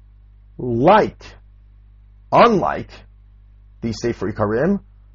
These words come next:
according to the Akedos Yitzchak, I can tell what kind of divine providence I'm receiving if I sit home and do nothing. If I end up making a lot of money, then God really likes me.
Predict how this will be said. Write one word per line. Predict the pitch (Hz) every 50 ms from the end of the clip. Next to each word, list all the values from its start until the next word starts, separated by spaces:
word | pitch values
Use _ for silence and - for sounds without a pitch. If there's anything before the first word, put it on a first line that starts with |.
| - - -
according | 120 - - - 240 330 262
to | - 214
the | 214 233 214 202 - 170
Akedos | 160 - 196 208 202 - -
Yitzchak, | 220 240 233 - 143 135 131 156 - - - - - - - - -
I | 180 226
can | 240 - 294 220
tell | - - 233 262 240
what | 226 233 208 -
kind | 214 220 226 233
of | 233 196 151
divine | 185 202 208 226 208
providence | - - 196 247 226 214 220 185 156
I'm | 165 190
receiving | 175 - 196 208 208 220 208
if | 175 190
I | 202
sit | 196 - 202 202
home | 208 202 214
and | 226 185
do | 196 220
nothing. | 233 254 302 - - - - - - - - - - - - - - - - - - - - - - - - - - - - -
If | - -
I | 120 131
end | 151 160
up | 151 135
making | 147 147 143 139
a | 139
lot | 139 131 131
of | 131
money, | 131 135 135 131 120
then | 117 110 104
God | 90 113 120 120 104
really | 113 117 107 107 107
likes | 101 - - - -
me. | 156 202